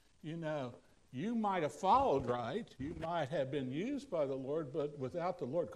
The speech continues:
I met a lot of people when I was overseas, smart,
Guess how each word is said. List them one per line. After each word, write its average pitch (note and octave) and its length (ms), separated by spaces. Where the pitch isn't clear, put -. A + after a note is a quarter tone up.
I A#3+ 140
met B3 220
a D3 60
lot D#3+ 260
of C#3+ 100
people E3+ 240
when A#2+ 120
I D3 100
was B2+ 140
overseas, C3 840
smart, E3+ 440